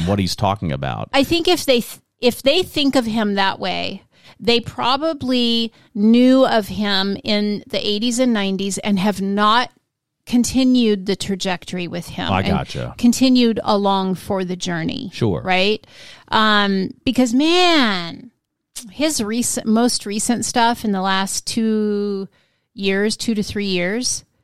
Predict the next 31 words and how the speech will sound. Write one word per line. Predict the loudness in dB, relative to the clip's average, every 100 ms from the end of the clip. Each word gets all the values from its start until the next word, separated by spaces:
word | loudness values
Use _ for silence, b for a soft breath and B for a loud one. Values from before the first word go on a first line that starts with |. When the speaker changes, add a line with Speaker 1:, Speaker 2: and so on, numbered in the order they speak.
| _ _ _ -8
Speaker 2:
oof, | -8 -8 -10 -8
it's | -4 -4 -6 _
good. | -6 0 2 2 -2 -8 -14 B B
Speaker 1:
Well, | 2 2 2
I, | -2 -4 -4 -6 -10 -14 -10
I, | -10 -12 -10 0
if | 0 2
you've | 0
followed | 0 2 2 2 0
him | 2 2 2
at | 4
all | 2 2
over | 0 -2
time, | -2 -2 -2 -2 -2
and | 0
I | 0
don't | 0 0
know | 0 0 -2 -6 _ _ _ _ _ _ _ _
if | -2 -2
you | -2 -2
have | -2 -2
or | -2
not, | -2 -2 -4 -4
but | -2
Speaker 2:
Yeah, | -2 -2 b b
I | -4
have. | -2 -2 -6 _ -14 -10 0
Speaker 1:
in | 2 4 4 4
me | 4 4 2
following | 2 2 2 0 0 0
him, | 0 0 0 -2